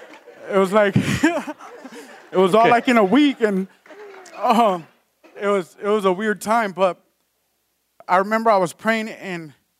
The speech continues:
Speaker 1: she was like, "I'm gonna go to V S S M with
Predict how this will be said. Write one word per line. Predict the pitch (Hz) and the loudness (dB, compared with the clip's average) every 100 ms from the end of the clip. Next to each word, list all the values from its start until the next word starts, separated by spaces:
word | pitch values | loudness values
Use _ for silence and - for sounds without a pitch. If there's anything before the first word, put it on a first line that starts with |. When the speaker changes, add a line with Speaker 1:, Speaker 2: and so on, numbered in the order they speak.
| _ _ _ - | _ _ _ -20
Speaker 1:
she | - | -16
was | 180 | -6
like, | 185 | -6
"I'm | 151 190 | -6 -10
gonna | 190 | -10
go | 180 | -8
to | 160 | -8
V | 165 165 | -10 -12
S | 160 | -12
S | 151 190 | -16 -14
M | 180 160 | -14 -14
with | 151 143 | -16 -16